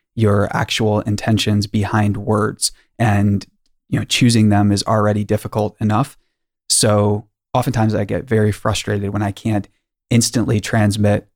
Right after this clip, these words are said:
context and my intentions and thought process behind something. And it's, uh, it's a big challenge for, for anyone. So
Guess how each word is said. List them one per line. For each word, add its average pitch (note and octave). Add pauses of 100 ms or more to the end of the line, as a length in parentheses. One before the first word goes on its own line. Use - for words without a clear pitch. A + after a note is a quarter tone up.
(160)
context -
and G2+ (260)
my G#2
intentions G2+
and G#2
thought - (160)
process G#2+
behind C3
something. - (460)
And G#2 (260)
it's, -
uh, G#2+
it's -
a A2+
big A2+
challenge A#2+
for, G#2
for G#2+
anyone. A2+
So G#2